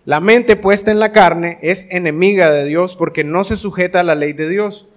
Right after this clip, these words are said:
pues ni siquiera puede hacerlo. Y los que están en la carne no pueden agradar a Dios. Sin embargo, ustedes no están en la carne, sino en el Espíritu,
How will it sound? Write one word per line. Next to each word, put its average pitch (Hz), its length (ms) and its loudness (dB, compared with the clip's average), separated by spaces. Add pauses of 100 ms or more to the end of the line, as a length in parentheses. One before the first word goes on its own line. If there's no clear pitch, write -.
(160)
pues 156 160 -4
ni 165 140 -6
siquiera 147 420 -4
puede 147 220 -4
hacerlo. 143 540 -4 (220)
Y 156 140 -2
los 170 220 2
que 170 100 -4
están 175 340 -2
en 208 120 -2
la 202 120 -4
carne 202 380 0
no 160 280 -6
pueden 180 420 0
agradar 147 400 -4
a 143 80 -2
Dios. 123 400 -8 (560)
Sin 175 320 -4
embargo, 175 680 2
ustedes 180 800 0
no 165 220 -6
están 185 360 -8
en 185 120 -8
la 180 140 -8
carne, 151 420 -6
sino 160 640 -6
en 151 160 -10
el 143 100 -8
Espíritu, 135 580 -8